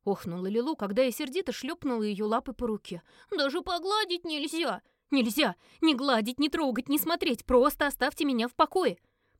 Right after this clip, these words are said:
Я снова прошлась по дому, залезла на чердак в поисках неизвестно чего, а когда спустилась вниз, обнаружила, что Эдвард в очередной раз наплевал на слова отца и вышел из комнаты. «Да что ты за недотёпа такой? Честер же сказал сидеть у себя и носа наружу не высовывать!»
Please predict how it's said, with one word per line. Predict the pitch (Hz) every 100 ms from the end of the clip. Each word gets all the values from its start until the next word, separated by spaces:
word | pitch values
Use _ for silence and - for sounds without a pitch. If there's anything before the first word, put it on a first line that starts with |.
| -
Я | 202
снова | 190 180 170
прошлась | - 220 - 240
по | - 240
дому, | 254 240 240 _ -
залезла | 233 285 330 202
на | 208 294
чердак | 269 196 196 240
в | -
поисках | 262 247 254 247
неизвестно | 247 196 247 233 233
чего, | 240 214 226 _ -
а | -
когда | 208 175
спустилась | 247 - - 285 247 208
вниз, | 202 320 -
обнаружила, | 214 247 320 285 285
что | - 349
Эдвард | 339 208 226
в | 233
очередной | - 320 277 415
раз | 277 247
наплевал | 226 233 254 233
на | 220
слова | 233 240
отца | 254 - 415 - -
и | 269
вышел | 233 - 190
из | 226
комнаты. | - 196 160 156 - _ _ _ -
«Да | 185
что | - - 269 220
ты | - 277
за | 202
недотёпа | 233 226 269 349 330 240
такой? | 269 - 233 - - -
Честер | - 294 - 233
же | 214
сказал | 269 302 285 285
сидеть | - 247 262
у | 220
себя | - 214 240
и | 262
носа | 330 285 262
наружу | 254 262 214
не | 240
высовывать!» | 254 277 330 247 156 -